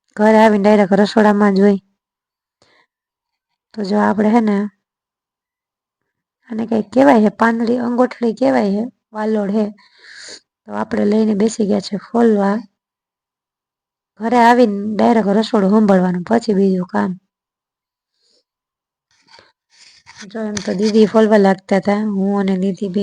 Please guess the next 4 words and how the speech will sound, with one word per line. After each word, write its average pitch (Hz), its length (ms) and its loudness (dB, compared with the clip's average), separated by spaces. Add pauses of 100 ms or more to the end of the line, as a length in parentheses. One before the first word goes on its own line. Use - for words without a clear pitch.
હે 220 160 -2
ને 196 100 -10 (1600)
વાલોડ 208 420 0 (120)
ફોલીએ. 196 680 2